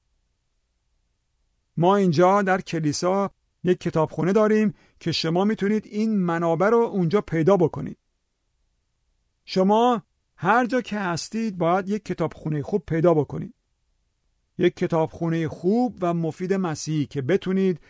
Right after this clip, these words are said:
به کتاب‌های اونجا سر بزنید و یا همونجا بشینید و کتاب‌های مرجع رو مطالعه بکنید. در کنار کتاب‌های خوب، نوارهای کاست مفیدی هم وجود دارن که مکمل کتاب‌ها هستن.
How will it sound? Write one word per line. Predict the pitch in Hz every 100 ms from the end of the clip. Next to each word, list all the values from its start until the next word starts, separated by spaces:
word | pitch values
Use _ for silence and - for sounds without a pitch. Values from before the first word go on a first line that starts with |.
| -
به | 143
کتاب‌های | 160 151 147 135 175 190 190 196 170
اونجا | 165 151 160
سر | - 165 170
بزنید | 180 131 135 127 131 _ _ _ _ _ -
و | 165
یا | 196 214 196 _
همونجا | - 240 247 214 220 226
بشینید | 180 196 233 - 233 240 214
و | 220 208 - _
کتاب‌های | - 190 180 175 160 202
مرجع | 214 175 156 160 180
رو | 196
مطالعه | 170 - 131 143
بکنید. | 123 - 165 - _ _ _ _ _ _ _ _ _ _ _ _ _
در | 185 208
کنار | - 208 208 208 214
کتاب‌های | 190 190 185 180 185
خوب، | - 170 196 208 - _ _
نوارهای | 151 160 160 160 165 208
کاست | - 151 156 190 185
مفیدی | 196 170 - 180 180
هم | 175
وجود | 139 120 156
دارن | - 123 117 - _
که | -
مکمل | 143 147 - 143 143 170 196
کتاب‌ها | 185 156 139 143
هستن. | 120 120 - 131